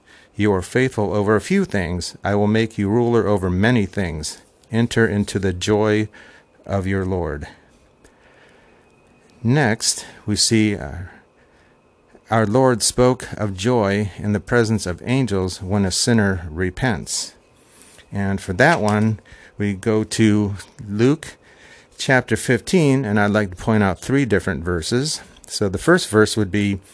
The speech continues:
Luke fifteen, verse seven, where the Bible tells us,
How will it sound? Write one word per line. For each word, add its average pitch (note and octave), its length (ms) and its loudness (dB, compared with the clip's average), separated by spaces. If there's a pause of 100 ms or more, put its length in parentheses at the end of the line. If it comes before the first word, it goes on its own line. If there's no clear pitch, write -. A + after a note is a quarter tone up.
(380)
Luke A#2+ 280 2
fifteen, A#2+ 1000 0 (100)
verse G#2+ 360 0
seven, G2 580 -2 (1600)
where G2 180 0
the F#2 80 -2
Bible G2+ 300 0
tells F#2+ 420 -2
us, A#2+ 400 -2